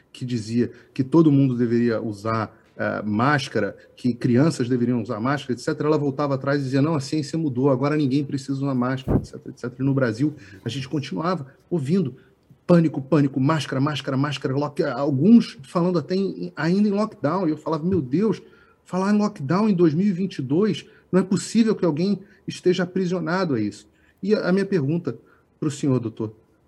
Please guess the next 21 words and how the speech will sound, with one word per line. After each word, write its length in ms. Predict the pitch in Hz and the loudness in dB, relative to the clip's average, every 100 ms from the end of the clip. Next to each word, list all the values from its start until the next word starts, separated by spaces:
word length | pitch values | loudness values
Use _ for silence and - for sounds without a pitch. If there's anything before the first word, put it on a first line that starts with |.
| - | 2
qual 140 | 285 | 2
que 140 | 269 - | 2 0
o 20 | |
senhor 160 | 226 | 0
acha 220 | 190 180 170 | 0 0 -6
que 80 | |
foi, 260 | - 190 175 - 135 - | 2 2 2 -4 -10 -2
fazendo 360 | - 156 214 | 2 4 6
um 60 | 190 | 6
balanço, 500 | 170 135 135 - - _ | 8 8 8 4 -8 _
qual 120 | - 262 | -2 -2
que 80 | |
o 20 | - | 2
senhor 160 | 277 | 4
acha 140 | 233 202 | 4 0
que 120 | - | 2
foi 140 | 185 | 2
o 40 | 135 | 2
papel 380 | 143 131 160 | 0 0 2
da 180 | 139 151 | 2 0
mídia 580 | 127 123 147 117 110 | 2 4 4 2 -2